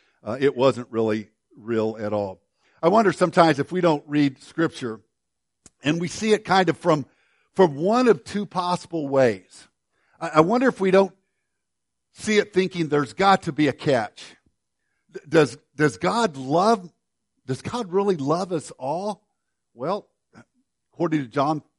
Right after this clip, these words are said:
three sixteen, Jesus said, "God loved the world so much, he gave his son." D-, does God really want to forgive us all? Well, according to Second Peter three nine, where it says, "He's patient with you, not wanting any to perish, but everyone to come to repentance," it would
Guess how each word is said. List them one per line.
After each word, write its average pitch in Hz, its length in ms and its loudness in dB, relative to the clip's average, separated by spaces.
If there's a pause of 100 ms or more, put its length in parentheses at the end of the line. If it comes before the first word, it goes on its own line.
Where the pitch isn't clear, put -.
(260)
three 151 180 -6
sixteen, 175 600 -8
Jesus 139 400 -8
said, 135 300 -2 (200)
"God 123 260 -4
loved 139 300 -6
the 143 60 -10
world 147 360 -8
so 156 180 -12
much, 156 280 -4 (340)
he 151 80 -12
gave 143 280 -2
his 156 100 -14
son." 196 460 -8 (400)
D-, 185 80 2 (100)
does 180 260 2 (220)
God 233 200 6
really 233 200 8
want 202 180 4
to 151 40 4
forgive 147 480 2
us 233 180 4
all? 220 380 2
Well, 185 380 0 (440)
according 220 160 4
to 165 80 0
Second 202 380 0
Peter 190 240 -2
three 175 280 -2
nine, 196 420 -2 (340)
where 156 160 4
it - 40 -10
says, 175 260 4
"He's 165 220 -10
patient 196 460 -4
with 190 240 0
you, 196 80 -8
not 165 180 2
wanting 151 380 0
any 185 180 -2
to 180 80 -4
perish, 185 280 -2
but 151 200 -6
everyone 180 300 -4
to 170 60 -6
come 170 240 -2
to 143 40 -14
repentance," 180 720 -8
it 151 140 -8
would 156 220 -8